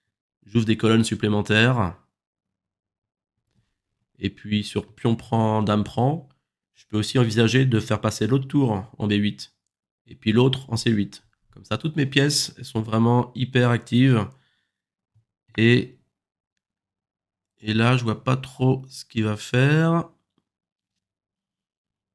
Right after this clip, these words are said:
Peut-être décaler son roi pour enlever la, le clouage. Mais s'il fait ça, bah, je refais un coup d'échec.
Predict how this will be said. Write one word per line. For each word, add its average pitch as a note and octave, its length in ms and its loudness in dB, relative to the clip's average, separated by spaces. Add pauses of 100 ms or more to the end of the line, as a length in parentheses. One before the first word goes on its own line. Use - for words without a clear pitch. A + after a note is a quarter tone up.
(580)
Peut-être B2+ 140 -4
décaler A#2+ 300 2
son B2 180 0
roi C#3 320 2
pour A2 160 -2
enlever A2 320 2
la, G2 480 0
le F#2+ 100 -4
clouage. C#3+ 460 0 (1500)
Mais G2 760 0
s'il - 180 -6
fait A2 160 0
ça, A#2 240 0
bah, G2 140 -2
je - 100 -6
refais G#2 180 -4
un G#2 80 -2
coup G#2 140 -4
d'échec. C#3+ 560 -2